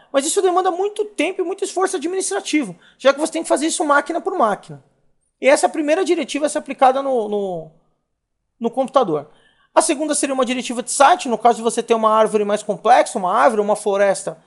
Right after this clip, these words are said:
de domínio. Depois você tem a política geral do domínio, que são aplicados a todos os computadores e usuários que fazem parte do domínio.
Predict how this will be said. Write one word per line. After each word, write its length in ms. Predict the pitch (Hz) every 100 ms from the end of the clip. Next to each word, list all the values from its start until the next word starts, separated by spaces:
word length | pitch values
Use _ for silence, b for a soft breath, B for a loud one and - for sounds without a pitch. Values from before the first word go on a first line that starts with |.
| _ _
de 100 | 202
domínio. 460 | 247 240 262 392 - _ _ _ _ _ _ -
Depois 260 | 240 294
você 200 | 269 285
tem 200 | - 262
a 280 | 247 - 220
política 420 | - 247 220 240
geral 460 | 180 254 262 233 196
do 180 | 180 339
domínio, 460 | 330 240 277 330
que 80 | -
são 100 | 254
aplicados 340 | 247 262 240
a 60 | 233
todos 640 | - _ 349 403 403 302
os 180 | 277 -
computadores 640 | - 285 - 262 233 226 202
e 40 |
usuários 340 | 208 220 202
que 60 | -
fazem 180 | 214 208
parte 300 | 202 190 220
do 100 | 247
domínio. 420 | 339 320 311